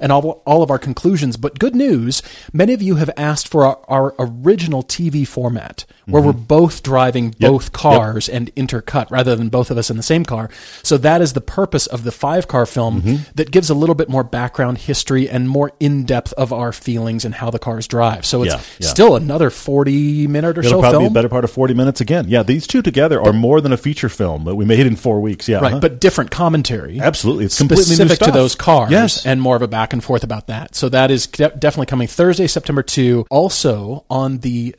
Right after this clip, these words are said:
Speaker 1: Test Drive channel.
Speaker 2: Mm-hmm.
Speaker 1: The M R two standalone review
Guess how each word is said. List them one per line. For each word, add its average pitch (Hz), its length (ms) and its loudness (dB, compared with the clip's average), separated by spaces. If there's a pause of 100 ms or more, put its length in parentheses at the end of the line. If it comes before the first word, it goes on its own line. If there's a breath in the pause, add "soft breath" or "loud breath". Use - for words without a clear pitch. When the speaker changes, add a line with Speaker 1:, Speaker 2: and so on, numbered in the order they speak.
Speaker 1:
Test - 360 -6
Drive 101 180 -6
channel. - 320 -14 (360 loud breath)
Speaker 2:
Mm-hmm. 131 160 -8
Speaker 1:
The 139 240 -2
M 165 160 0
R 175 120 4
two 165 460 -2
standalone 117 580 -2
review 113 440 -8